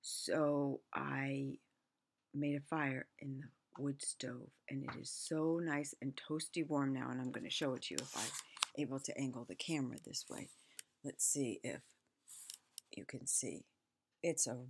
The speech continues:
really warm fire, and it's w-, beautiful. I mean, it's filling the whole thing up with light, but it's also one of the warmest fires I've made, so that my multiple layers are becoming less and less necessary. But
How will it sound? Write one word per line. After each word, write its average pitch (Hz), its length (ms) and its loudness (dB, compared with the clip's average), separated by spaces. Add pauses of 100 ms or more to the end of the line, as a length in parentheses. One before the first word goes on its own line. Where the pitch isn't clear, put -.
really 160 460 6
warm 135 320 2
fire, 123 420 -4 (580)
and 139 180 4
it's - 280 -4 (880)
w-, 151 240 -4
beautiful. 160 680 2 (160)
I 147 40 -2
mean, 139 120 2
it's 131 160 0
filling 190 380 2
the 139 100 -4
whole 165 220 -2
thing 151 240 -4
up - 160 -2
with 131 180 -10
light, 135 280 2 (580)
but 143 100 -4
it's 139 220 -2
also 165 480 2 (260)
one 160 140 0
of 143 80 2
the 131 80 0
warmest 151 500 0
fires 120 340 -2
I've - 160 -4
made, 127 280 4 (300)
so - 180 -4
that 135 180 0
my 127 320 0
multiple 143 580 0
layers 131 460 2
are 127 60 -2
becoming - 480 2 (420)
less 135 240 0
and - 100 -10
less - 280 -10
necessary. - 800 0 (680)
But - 160 4